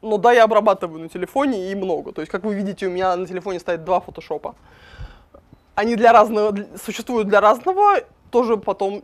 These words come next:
чуть подробнее, если интересно, расскажу. Lightroom, он ещё более заморочен, чем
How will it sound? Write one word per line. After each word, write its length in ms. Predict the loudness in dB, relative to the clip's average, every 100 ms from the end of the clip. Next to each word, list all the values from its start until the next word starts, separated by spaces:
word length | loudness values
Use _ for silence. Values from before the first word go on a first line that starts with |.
| -14
чуть 140 | -4
подробнее, 380 | -2 0 -2 -4
если 180 | -8 -10
интересно, 340 | -8 -8 -8
расскажу. 600 | -10 -6 -6 -6 -10 -10 _ _
Lightroom, 680 | -2 -2 0 -2 -2 -4 -8
он 160 | -4 -4
ещё 200 | -2 -2
более 280 | 2 4 2
заморочен, 500 | 2 2 2 -2 -8
чем 460 | -12 -10 -10 -10